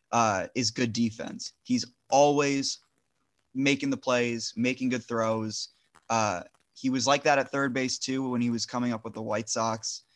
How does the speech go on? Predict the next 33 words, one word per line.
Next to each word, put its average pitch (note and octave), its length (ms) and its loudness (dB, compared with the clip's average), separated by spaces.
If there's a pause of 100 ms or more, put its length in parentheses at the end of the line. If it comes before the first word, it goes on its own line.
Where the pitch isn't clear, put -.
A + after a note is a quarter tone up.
(360)
Uh, G#2+ 340 0 (720)
like C#3 180 2
to - 60 -6
see - 160 0
how D3 60 2
much - 480 -2
he's B2 180 -4
owed, C3 320 4 (420)
but B2 120 8
if A#2 100 2
he's D3 180 0
the C#3 120 -2
guy C3 240 6
that A#2 160 0
you A#2+ 180 0
end A#2+ 140 0
up, A2+ 100 -2
like, A2+ 180 -2
going A#2 280 -2
over A#2 240 -4
luxury A2+ 480 -4
tax B2+ 400 -4
for, C#3 340 -2
I G2+ 100 0
think G2 200 -6
that's A2 160 -8
a G#2+ 40 -8
good G2+ 240 -8
thing. C#3 240 -6
He's A#2+ 140 -10
a A2+ 60 -6
right-handed A2+ 480 -4
bat. B2 380 2